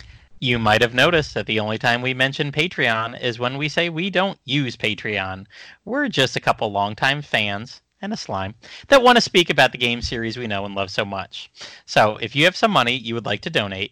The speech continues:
consider sliding on over to the Dragon's Den at w w w dot woodus dot com slash den and click on that button that says support this site. Woodus has owned and maintained the Dragon's Den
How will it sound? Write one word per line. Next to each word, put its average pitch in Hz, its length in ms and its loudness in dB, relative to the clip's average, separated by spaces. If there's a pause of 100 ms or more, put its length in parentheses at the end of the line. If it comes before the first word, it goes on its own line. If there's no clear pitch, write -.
(160)
consider 135 400 -4
sliding 139 640 2
on 175 100 2
over 143 180 0
to 156 60 -2
the 165 80 -8
Dragon's 101 400 -4
Den 101 280 -6
at 135 340 -2
w 262 240 -2
w 110 240 0
w 104 280 -6
dot 98 200 -2
woodus 101 380 -6
dot 101 220 2
com 156 440 -2 (160)
slash 104 500 0
den 104 340 -2 (500)
and 170 200 4
click - 260 -2
on 160 140 4
that 143 220 0
button 117 220 -2
that 113 120 -6
says 113 220 -4
support 107 560 -6
this 98 320 -4
site. 90 460 -4 (540)
Woodus 120 280 0
has 107 200 0 (100)
owned 151 340 2
and 113 160 -2
maintained 123 480 -2
the 160 40 -2
Dragon's 104 420 0
Den 98 360 -4